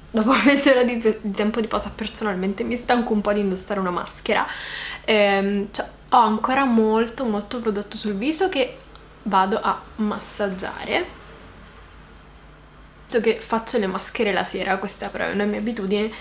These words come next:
io lascio assorbire ulteriormente questo prodotto. Eh, se poi la mia pelle vedo che non lo assorbe perché ne ha già a sufficienza, lo vado a rimuovere tamponandolo con un dischetto di cotone pulito.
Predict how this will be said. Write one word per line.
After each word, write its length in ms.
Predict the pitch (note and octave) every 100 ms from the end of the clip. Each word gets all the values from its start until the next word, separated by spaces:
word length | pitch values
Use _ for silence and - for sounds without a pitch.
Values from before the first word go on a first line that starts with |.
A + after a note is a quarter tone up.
| - -
io 120 | B3+ G#3+
lascio 320 | A3+ - C#4
assorbire 580 | B3 - A3+ G#3 G3+ F#3+
ulteriormente 720 | F#3+ A3 G#3 G#3 G3 G3 G3
questo 360 | G3 - G#3+
prodotto. 680 | F#3+ F#3+ F3+ F#3 - G#3 F#3 - - - -
Eh, 260 | G3 F#3+ F#3+
se 140 | A3
poi 160 | A3 G3+
la 80 |
mia 140 | G3 F#3
pelle 260 | F#3 F#3+
vedo 180 | G3 F#3+
che 100 | F#3
non 100 | F3+
lo 80 | F3
assorbe 400 | E3+ - F3+ F3+
perché 300 | E3+ - G3
ne 180 | F3+ F3+
ha 100 | F3+
già 180 | F3+ E3
a 40 | E3
sufficienza, 840 | - G3+ - A#3+ F#3 F3+ - F#3+ - - -
lo 80 | A3
vado 220 | G#3+ G3
a 20 |
rimuovere 480 | G#3 A#3 G#3+ G3+ G3
tamponandolo 680 | A3 A3 A3 C4+ F#3+ G3 G3
con 120 | G3
un 120 | G3
dischetto 440 | G3 G3 - - F#3+
di 140 | F3+
cotone 340 | F3 E3+ F3+ F3+
pulito. 560 | F#3 D#3 - F#3+ G3+